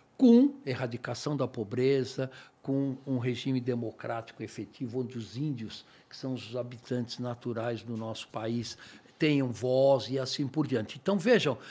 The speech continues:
que tem de tudo. Como em todos os movimentos, tem, tem essa, esse pessoal que quer preservar o planeta e dane-se a pobreza, mas tem outros que têm uma visão muito mais equilibrada,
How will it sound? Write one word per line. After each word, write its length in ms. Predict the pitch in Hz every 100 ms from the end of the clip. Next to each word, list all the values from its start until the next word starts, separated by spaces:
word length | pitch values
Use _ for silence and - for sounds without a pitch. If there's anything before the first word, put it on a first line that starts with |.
| - -
que 140 | 269
tem 240 | 254 392 392
de 120 | 415
tudo. 380 | - 370 196 -
Como 260 | - 392
em 60 | 349
todos 320 | - 208 127
os 100 | 135
movimentos, 760 | 127 131 139 175 247 180 - - - - _
tem, 300 | 269 202 117 - _
tem 260 | 381 311 208
essa, 400 | - 180 151 - -
esse 260 | 170 165 165
pessoal 460 | 175 160 170 156
que 160 | 156 151
quer 200 | - 151
preservar 640 | 156 147 151 127 120 151
o 60 | 147
planeta 680 | 151 135 135 143 143 131 - - _
e 100 | 156
dane-se 540 | 120 156 147 127 - 135
a 60 |
pobreza, 680 | - 151 131 160 208 247 254 - - -
mas 220 | 151 151
tem 160 | - 185
outros 260 | 156 170 -
que 80 |
têm 120 | - 165
uma 160 | 156
visão 340 | 131 139 147 143
muito 340 | 147 202 233
mais 280 | 208 208 220
equilibrada, 880 | - 226 220 165 135 117 135 185